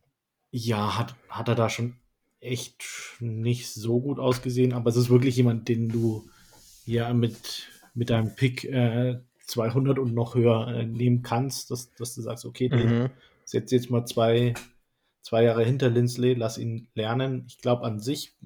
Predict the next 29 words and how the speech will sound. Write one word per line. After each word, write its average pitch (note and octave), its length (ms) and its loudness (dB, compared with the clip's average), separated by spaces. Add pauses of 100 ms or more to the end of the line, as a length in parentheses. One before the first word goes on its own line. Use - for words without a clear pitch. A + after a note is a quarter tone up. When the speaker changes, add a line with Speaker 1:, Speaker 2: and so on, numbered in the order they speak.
(160)
Speaker 1:
so A#2 220 -16
wenn A2+ 120 -10
ich A#2 120 -10
gesehen B2 260 0
hab, B2 120 -2
wie A2 80 -4
er A2+ 200 -2
so G#2+ 140 -10
Stunts B2 420 -2
aufnimmt B2+ 500 -2
und B2+ 180 -4
so B2 120 -2
weiter, B2 420 0 (640)
ähm, A2 500 -2 (360)
hat A#2 160 -4
er B2 80 4
einen A2+ 100 0
relativ A#2+ 600 -2
hohen A#2+ 460 2
Football-I A#2+ 680 0
Q A2+ 240 -6
gehabt. G#2+ 480 -6
Ich B2 140 -16
fand A2+ 220 -8
ihn A2 260 -8
relativ A2+ 640 -4
quick. - 400 -8 (840)
Aber G#2+ 240 -4
wenn, A2+ 420 -4